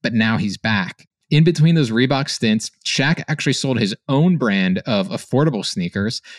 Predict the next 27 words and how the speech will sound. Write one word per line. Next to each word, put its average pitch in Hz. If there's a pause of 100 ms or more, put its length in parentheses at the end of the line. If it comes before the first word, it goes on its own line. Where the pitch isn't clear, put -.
(140)
They'd 120
go 113
for, 123
like, 104
thirty-five 120
dollars 110
at 92
Walmart 113
or 90
Payless 120
Shoe 120
Source, 123 (300)
and 117
he 151
sold 160 (160)
roughly 131
four 156
hundred 151
million 127
pairs 131
of 107
them 85
as 110
of 98
two 123
thousand 107
twenty-one. 98